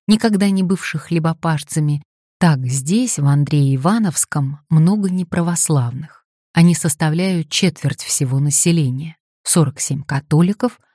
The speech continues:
столько же магометан и двенадцать лютеран. А среди православных немало инородцев, например, грузин. Сноска. Между прочим, живут здесь бывшие кутаисские дворяне,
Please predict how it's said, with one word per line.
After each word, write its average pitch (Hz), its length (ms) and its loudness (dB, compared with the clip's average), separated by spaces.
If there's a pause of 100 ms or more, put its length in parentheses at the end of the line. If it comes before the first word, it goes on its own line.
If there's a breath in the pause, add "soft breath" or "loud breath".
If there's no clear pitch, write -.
(300)
столько 247 400 0
же 226 160 2
магометан 170 840 2 (180)
и 269 100 2
двенадцать 147 640 0
лютеран. 143 500 0 (720 loud breath)
А 160 120 2
среди 139 320 0
православных 151 800 -2
немало 170 480 0 (160)
инородцев, 180 840 0
например, 139 480 -2
грузин. 139 560 0 (540)
Сноска. - 560 -4 (460)
Между 123 320 2
прочим, 147 580 -4 (840 soft breath)
живут 180 420 0
здесь 185 580 -4
бывшие 202 520 -2
кутаисские 151 880 -4
дворяне, 151 760 -4